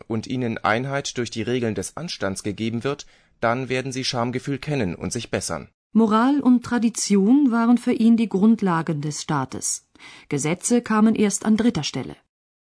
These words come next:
Speaker 2: Zweitausend Jahre war der Konfuzianismus Chinas herrschende Ideologie.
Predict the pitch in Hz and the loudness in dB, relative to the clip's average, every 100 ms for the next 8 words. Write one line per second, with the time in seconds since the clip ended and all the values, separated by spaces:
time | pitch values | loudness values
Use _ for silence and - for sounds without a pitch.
0 | _ 240 262 247 214 190 190 190 190 180 | _ -2 2 2 4 4 4 2 2 2
1 | 175 170 - 196 170 190 - 180 180 202 | 2 0 0 -2 0 -2 -2 2 4 4
2 | - 196 170 - 196 185 190 196 - 165 | 4 2 2 -2 2 4 4 2 0 -2
3 | 147 196 175 175 165 190 214 233 180 135 | 0 0 2 0 0 2 2 0 -2 -2